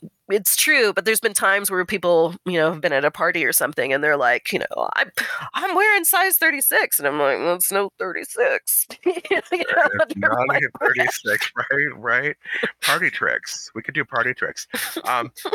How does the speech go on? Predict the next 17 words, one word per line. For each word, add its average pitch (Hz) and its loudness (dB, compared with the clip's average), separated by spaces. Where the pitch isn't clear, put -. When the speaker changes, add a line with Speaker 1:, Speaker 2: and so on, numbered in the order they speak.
Speaker 2:
no, 156 0
Speaker 1:
<laughs> - -
Speaker 2:
thi-, 139 -2
this 240 -2
is, 185 -10
this 170 -6
is 180 -6
all 165 0
very 113 -2
true. - -4
Yeah, - -2
and, 101 -2
and, 104 -2
and 101 -2
I, - -4
it's - -4
just - -4